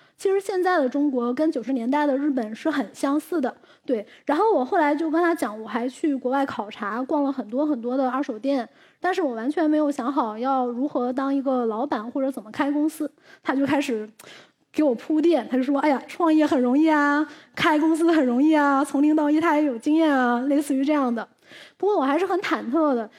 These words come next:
其实当时的打工带给了我很多那种虚无的光环，就是大公司的 title 啊，然后非常夸张的年薪啊，就这种跟你是谁、你想在世界上做什么，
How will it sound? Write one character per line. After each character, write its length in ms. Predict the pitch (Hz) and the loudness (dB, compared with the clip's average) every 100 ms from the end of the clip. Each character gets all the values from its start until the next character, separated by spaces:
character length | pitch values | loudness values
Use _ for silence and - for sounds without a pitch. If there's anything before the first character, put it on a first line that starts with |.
| _ | _
其 120 | - | -6
实 140 | 370 381 | -2 0
当 240 | 381 415 | 0 0
时 140 | - | -2
的 100 | 262 | -2
打 260 | 285 269 214 | 0 -2 -4
工 320 | 247 294 311 311 _ | -2 2 2 0 _
带 140 | - 349 | -2 0
给 120 | 320 | 2
了 80 | 254 | 2
我 160 | 269 | 2
很 220 | 320 262 226 | 0 -2 -2
多 160 | 277 | 0
那 160 | 302 285 | 0 0
种 260 | 240 214 | -2 -8
虚 220 | 220 - 359 | -12 -4 -2
无 180 | 302 | 0
的 100 | 262 | 0
光 320 | 277 285 294 330 | -2 0 0 0
环， 320 | 320 202 196 _ _ _ | -2 -8 -10 _ _ _
就 160 | 285 | -4
是 340 | 277 277 254 226 | -4 -2 -2 -2
大 200 | 220 277 | -2 -2
公 200 | 254 262 | -2 -4
司 120 | 277 | -4
的 140 | 262 247 | -4 -4
title 380 | - 277 285 240 | -4 -2 0 -2
啊， 280 | 220 214 214 | -4 -8 -10
然 100 | 226 | -12
后 80 | 240 | -6
非 180 | 285 | -2
常 160 | 277 240 | -2 -2
夸 240 | 262 277 | -4 -4
张 160 | 254 269 | -2 -2
的 80 | 269 | -2
年 260 | 247 208 240 | -4 -6 -6
薪 200 | 269 254 | -4 -2
啊， 240 | 240 220 - _ | -4 -6 -14 _
就 140 | _ 330 | _ -4
这 140 | 392 | -2
种 200 | 359 240 | 0 0
跟 300 | 254 311 320 | 0 2 2
你 100 | 269 | 0
是 220 | 220 - | -2 -4
谁、 400 | 311 - 202 208 - _ _ | -4 -4 -6 -8 -16 _ _
你 100 | 262 | -4
想 220 | 294 233 233 | -2 -2 -2
在 120 | 269 | -2
世 160 | 302 | 0
界 140 | 302 311 | 0 0
上 180 | 320 302 | 0 0
做 200 | 330 311 | 0 -2
什 120 | 247 | -4
么， 140 | 196 | -8